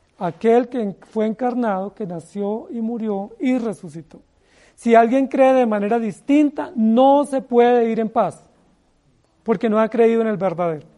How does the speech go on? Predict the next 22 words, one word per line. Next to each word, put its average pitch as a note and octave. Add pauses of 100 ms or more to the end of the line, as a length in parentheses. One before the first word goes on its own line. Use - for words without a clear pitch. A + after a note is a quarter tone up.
(440)
Si -
alguien B3
niega C#4+
que A#3
Él A#3
es B3
Hijo D4
de B3+
Dios A3+
y A#3+
verdadero G3+
Dios A#3
y A#3+
verdadero F#3+
hombre, A3 (300)
no A#3
ha D4+
creído C#4+
aún C4+
y G#3+
está A#3
lejos. A#3+